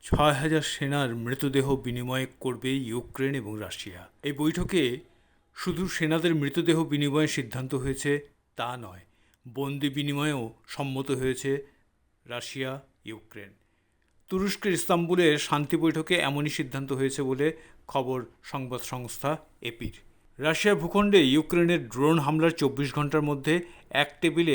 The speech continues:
আলোচনায় বসেছিলেন দুই দেশের প্রতিনিধিরা। ইস্তাম্বুলে দ্বিতীয় দফায় শান্তি বৈঠকে যুদ্ধবিরতি কী হবে তা নিয়ে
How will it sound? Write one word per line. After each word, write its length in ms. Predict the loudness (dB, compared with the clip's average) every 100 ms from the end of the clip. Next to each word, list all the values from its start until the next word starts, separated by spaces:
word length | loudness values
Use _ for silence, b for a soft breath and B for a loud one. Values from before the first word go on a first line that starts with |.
| 2
আলোচনায় 420 | -2 -2 -2 -2
বসেছিলেন 480 | -2 -4 -4 0 -2 B B B
দুই 220 | -6 -4
দেশের 320 | -2 -2 -2 -4
প্রতিনিধিরা। 680 | -4 -6 -8 -10 -10 -10 -12 b b b b
ইস্তাম্বুলে 580 | 0 4 4 4 4 4
দ্বিতীয় 480 | 2 -2 2 2 4
দফায় 320 | 4 2 0
শান্তি 340 | 0 -2 -2
বৈঠকে 520 | 0 -2 -2 -2 -2
যুদ্ধবিরতি 640 | -2 -8 -8 -6 -6 -6 -10
কী 200 | -4 -2
হবে 280 | -2 0 0 -2 B B -4
তা 160 | -4
নিয়ে 260 | -2 -4